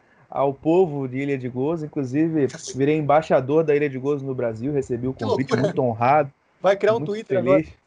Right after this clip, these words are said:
Speaker 1: <laughs> Eu vou virar o Rian de Gozo e fiquei
Speaker 2: Isso.
Speaker 1: muito satisfeito com essa, com essa empreitada nova na minha vida. Agora vou, vou ser embaixador aí, criar, criar uma embaixada da Ilha de Gozo no Brasil.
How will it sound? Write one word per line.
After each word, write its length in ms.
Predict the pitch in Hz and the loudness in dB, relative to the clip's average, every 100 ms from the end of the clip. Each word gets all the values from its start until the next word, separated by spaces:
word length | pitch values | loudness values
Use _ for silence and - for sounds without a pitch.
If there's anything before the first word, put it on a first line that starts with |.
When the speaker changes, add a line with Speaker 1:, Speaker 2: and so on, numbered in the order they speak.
| - | -4
Speaker 1:
<laughs> 0 | |
Eu 280 | 196 - 147 | -4 -2 -2
vou 140 | 151 | -2
virar 280 | 143 139 151 | 0 2 4
o 40 | |
Rian 340 | 139 143 156 165 | 2 0 -2 -4
de 100 | 147 | -6
Gozo 420 | 131 147 160 156 _ _ _ - | -2 -2 -2 -4 _ _ _ -12
e 100 | 135 | -10
fiquei 240 | - 151 | -4 -2
Speaker 2:
Isso. 120 | 147 | 2
Speaker 1:
muito 120 | - 170 | 2 4
satisfeito 500 | 156 - - 143 - | 2 2 -2 -4 2
com 100 | 147 | 2
essa, 380 | 143 147 127 131 _ - - - | 2 0 0 -4 _ -20 -16 -2
com 80 | 139 | 0
essa 240 | 139 147 | 0 -2
empreitada 680 | 143 156 151 127 147 147 139 | -2 2 2 4 2 4 2
nova 240 | 143 139 | 0 0
na 120 | 135 | -4
minha 200 | 139 127 | -6 -8
vida. 220 | 113 143 135 | -8 -8 -8
Agora 260 | 131 139 | -4 -4
vou, 220 | 131 131 | -4 -10
vou 160 | 127 127 | -8 -10
ser 160 | - 135 | -8 -6
embaixador 640 | 127 127 - 113 120 123 | -4 -4 -4 -6 -4 -2
aí, 200 | 120 123 _ _ _ _ | -2 -4 _ _ _ _
criar, 320 | 127 131 139 | 0 2 2
criar 180 | 131 147 | 2 2
uma 60 | 156 | 2
embaixada 520 | 160 135 - 156 156 | 4 2 2 2 2
da 80 | 143 | 2
Ilha 100 | 147 | -2
de 100 | 131 | -4
Gozo 240 | 123 135 127 | -4 -4 -4
no 60 | |
Brasil. 460 | 127 120 113 131 | -6 -6 -6 -8